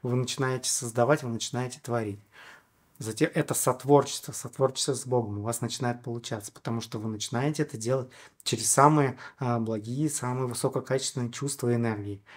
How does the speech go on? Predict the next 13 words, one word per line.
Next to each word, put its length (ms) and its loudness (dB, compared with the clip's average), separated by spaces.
такие 240 -6
как 200 -6
любовь, 360 6
благодарность, 800 -2
радость. 420 -2
Если 260 4
вы 100 10
это 180 4
культивируете 840 0
в 40 0
мир, 200 4
если 260 -4
вы 240 2